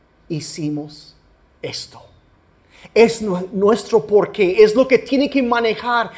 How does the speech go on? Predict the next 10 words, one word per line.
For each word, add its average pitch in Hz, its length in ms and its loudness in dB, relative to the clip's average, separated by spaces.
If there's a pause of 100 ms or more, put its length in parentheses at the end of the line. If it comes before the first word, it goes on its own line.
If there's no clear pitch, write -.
(180)
guiar, 233 560 4
gobernar 240 580 6
absolutamente 240 1000 4
todo. 202 480 -4 (680)
Hay 269 200 6
una 285 220 4
historia 269 480 4
en 240 60 2
la 220 100 2
Biblia 226 500 0